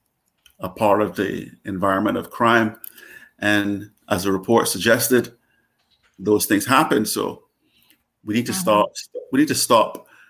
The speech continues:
Speaker 1: shelving reports.
Speaker 2: Mm-hmm,
Speaker 1: Stop,
Speaker 2: mm-hmm.
Speaker 1: stop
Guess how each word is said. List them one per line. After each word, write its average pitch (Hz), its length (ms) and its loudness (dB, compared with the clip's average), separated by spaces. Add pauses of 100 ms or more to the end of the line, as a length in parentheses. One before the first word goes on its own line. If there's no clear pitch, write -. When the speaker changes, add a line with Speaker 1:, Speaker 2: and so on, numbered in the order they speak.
(160)
Speaker 1:
shelving 127 760 2
reports. 127 600 -4 (400)
Speaker 2:
Mm-hmm, 185 160 -14
Speaker 1:
Stop, - 240 0
Speaker 2:
mm-hmm. 180 140 -12
Speaker 1:
stop 165 180 0